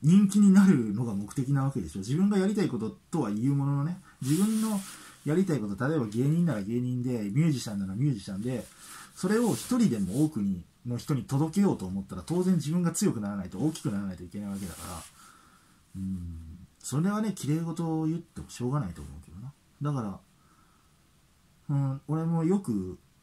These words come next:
そのラジオ動画とか、Twitterとかでも言ってるけど、俺もその来年の一月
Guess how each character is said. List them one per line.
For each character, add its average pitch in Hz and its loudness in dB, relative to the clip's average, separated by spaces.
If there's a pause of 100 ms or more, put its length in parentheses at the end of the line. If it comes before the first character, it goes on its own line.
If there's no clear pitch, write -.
(240)
そ 123 -6
の 117 -6
ラ 117 -2
ジ 127 0
オ 156 4
動 160 2
画 98 -4
と 85 -12
か、 110 -6
Twitter 127 0
と 156 -2
か 107 -2
で 92 -6
も 87 -8
言 92 -6
っ 98 -6
て 147 -4
る 139 0
け 120 -4
ど、 135 -2 (640)
俺 147 -2
も 170 0
そ 120 -8
の 110 -8
来 135 0
年 143 4
の 139 2
一 135 -2
月 85 -4